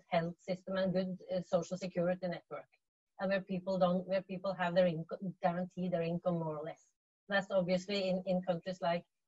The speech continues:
typically like Norway and Australia, where, where, where you have, uh, a social security which, which take care of you, if, even though if you have to close down the society. So I think that it, it's a little bit hard to say whether, what kind of measure you should take across the world, and it's still a little bit early, but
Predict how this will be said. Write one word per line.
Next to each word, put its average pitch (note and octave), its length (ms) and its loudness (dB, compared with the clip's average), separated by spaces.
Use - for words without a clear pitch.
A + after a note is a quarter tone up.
typically G#3 300 0
like F3+ 140 2
Norway E3 300 0
and E3 140 -2
Australia, D#3 480 -2
where, D#3+ 260 -4
where, D#3 320 -6
where E3 140 -4
you D#3+ 240 -4
have, D#3 240 -2
uh, D#3+ 340 -4
a - 20 -4
social F3+ 320 4
security F3 560 0
which, E3+ 320 -2
which F3 260 0
take F3 160 -2
care E3 140 2
of E3 80 -2
you, A#3 120 4
if, F3+ 240 0
even F#3 380 4
though F3+ 100 10
if F3 160 6
you F#3 60 4
have E3 120 0
to F3 100 -6
close D3+ 280 -8
down C#3 100 -8
the D3 220 -16
society. - 480 -18
So G3+ 80 -4
I G3 40 -4
think A3 240 -2
that A3 140 -2
it, A3+ 220 -4
it's A3 180 -4
a A3 60 -4
little A#3 220 -2
bit A#3 180 -2
hard G3+ 200 2
to G#3+ 100 -6
say G3 240 10
whether, G3 240 2
what F#3+ 340 -2
kind F#3 140 2
of F#3 80 2
measure F#3 240 -2
you F3+ 120 -2
should F3+ 220 -8
take F3+ 200 0
across F3+ 360 2
the F#3+ 120 0
world, G3 320 4
and F3+ 120 2
it's F3+ 100 -4
still G3+ 300 -4
a G3 60 -4
little F#3 180 -4
bit F#3 180 0
early, F3+ 320 2
but F#3 140 0